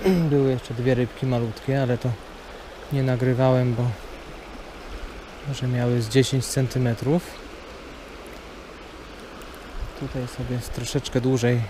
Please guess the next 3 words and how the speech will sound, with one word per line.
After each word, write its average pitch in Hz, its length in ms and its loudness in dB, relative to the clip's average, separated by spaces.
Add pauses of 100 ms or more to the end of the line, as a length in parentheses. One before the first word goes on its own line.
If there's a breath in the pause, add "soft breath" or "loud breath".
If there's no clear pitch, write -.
(720)
stanę. 120 580 2 (1200)
Wartka 123 420 0
rzeka. 127 480 2